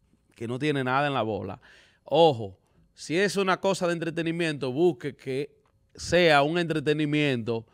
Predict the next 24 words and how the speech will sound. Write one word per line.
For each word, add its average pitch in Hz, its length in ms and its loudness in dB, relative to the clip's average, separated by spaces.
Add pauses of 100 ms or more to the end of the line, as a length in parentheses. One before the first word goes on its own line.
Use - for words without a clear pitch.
(580)
podríamos 143 380 -6
decir, 156 440 -4
un 175 180 -4
desorden 180 560 -2
organizado, 131 680 -2
¿verdad? 113 180 -2
Que 110 60 -12
usted 139 180 -8
sepa 175 360 -8
que - 80 -16
es 123 60 -14
una 139 180 -10
chercha. 110 460 -10 (420)
Si - 280 -2
es 202 80 4
de 233 100 6
ciencia, 151 500 2
búsquese 156 480 -6
a 156 120 4
alguien 135 240 -4
que 131 120 -10
te-, 127 320 -14
verdaderamente 135 720 -4
esté 135 240 -6